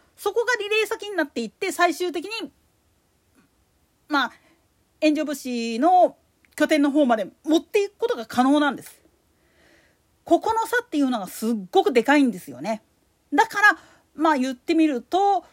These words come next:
汚い話をすると、株式市況を見るときに、この企業こういうことをやってるよねっていう情報が入ったら、それだけで株価パー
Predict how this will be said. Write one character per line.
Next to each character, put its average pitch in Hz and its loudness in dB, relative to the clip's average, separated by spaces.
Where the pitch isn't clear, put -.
汚 330 4
い 311 2
話 269 0
を 220 -6
す 294 -10
る 285 -10
と、 285 -4
株 320 -4
式 302 -4
市 - -12
況 247 -2
を 214 -6
見 254 -2
る 262 -2
と 220 -8
き 269 -4
に、 320 -2
こ 403 -8
の 466 -6
企 453 -12
業 370 -6
こ 320 -2
う 403 2
い 427 2
う 440 -2
こ 480 -4
と 453 -6
を - -6
や 254 -4
っ 240 -14
て 320 -4
る 285 -6
よ 240 -2
ね 285 0
っ 294 -2
て 277 -10
い 233 -4
う 226 -6
情 294 -2
報 294 -2
が 277 0
入 339 0
っ - -8
た 175 -8
ら、 175 -6
そ - -2
れ 440 0
だ 453 -6
け 440 -8
で 302 -4
株 285 -2
価 - 2
パ - -2
ー 285 -6